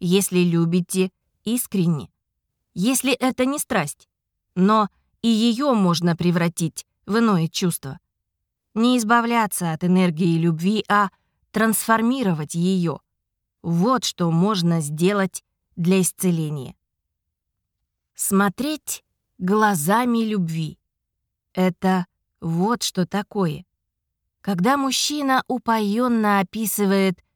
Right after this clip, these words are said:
свою женщину, как в «Песне песней» или в средневековых рыцарских балладах, её необычайную красоту — руки, ноги, лицо, плечи,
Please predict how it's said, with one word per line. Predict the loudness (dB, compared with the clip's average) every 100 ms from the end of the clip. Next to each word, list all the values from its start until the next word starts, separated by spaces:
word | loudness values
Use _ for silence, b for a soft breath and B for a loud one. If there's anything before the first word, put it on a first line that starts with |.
| _
свою | -4 0 2 2
женщину, | 0 -2 -2 -4 -8 -10 -14 _ _ _ _ _
как | -2 0 0 _ _ _
в | _ _
«Песне | 0 0 2 2
песней» | 0 0 0 0 -2 -2 -6 _ -2
или | 0 2 -2 _ _
в | -6
средневековых | -2 2 2 2 0 0 0 0 0
рыцарских | -2 0 -2 -2 -2 0
балладах, | 2 2 0 -2 -6 -12 _ _ _ _ _ _
её | 0 2 4 2
необычайную | 4 2 2 0 0 0 2 2 2
красоту — | 0 -2 0 -2 -2 -4 -4 -4 _ _
руки, | -2 0 2 0 0 2
ноги, | 4 4 2 0 -2 -4 _ -6
лицо, | -2 0 -2 -8 -4 -4 -4 _ _
плечи, | -4 -2 -2 -2 -4 -10